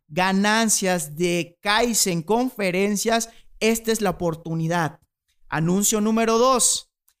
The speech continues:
La Coparmex, la Confederación Patronal de la República Mexicana, ha sido y siempre va a ser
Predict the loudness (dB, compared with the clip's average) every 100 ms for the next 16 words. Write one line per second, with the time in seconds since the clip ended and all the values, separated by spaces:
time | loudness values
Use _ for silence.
0 | _ _ _ _ _ -6 -2 -2 -2 -4
1 | 0 -2 0 0 0 0 -2 -2 -6 _
2 | -4 -2 -2 -2 -2 0 0 2 2 0
3 | 0 -2 -4 -6 -6 -2 -2 0 2 0
4 | 0 0 0 0 -2 -4 -2 0 0 -2
5 | -4 -4 -4 -4 -2 -2 0 0 -4 -4
6 | -2 2 2 2 0 0 -2 -4 _ _
7 | _ _ _ -4 0 0 0 0 -2 -2
8 | 0 0 0 0 -2 -4 -4